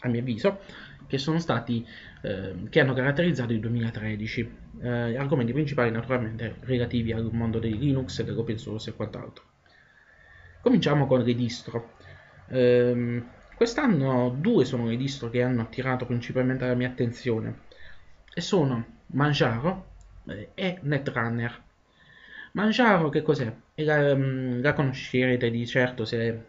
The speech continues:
eh, se leggete Marcos Box. È una derivata di Arch Linux che, eh, ha un installer semplificato e un sistema, eh, di gestione degli aggiornamenti, eh, a mo' di service pack.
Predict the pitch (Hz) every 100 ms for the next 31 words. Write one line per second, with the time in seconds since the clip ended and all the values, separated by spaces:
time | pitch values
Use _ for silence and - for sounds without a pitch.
0 | - 110 107 107 123 120 123 117 117 131
1 | 123 123 107 - 110 - - - - -
2 | - 160 135 120 113 120 120 113 113 117
3 | - 147 131 139 139 160 - - - -
4 | - - - - 160 156 147 143 - 135
5 | 127 127 - 151 131 139 139 131 - 131
6 | 123 117 - 127 170 175 180 120 110 123
7 | 127 147 160 180 175 156 127 117 117 -
8 | - - - - 113 113 113 117 117 117
9 | 127 139 - 180 123 117 117 120 127 160
10 | 165 135 131 127 127 123 - - - -
11 | 123 120 117 127 131 131 131 120 120 113
12 | - 107 110 - - 120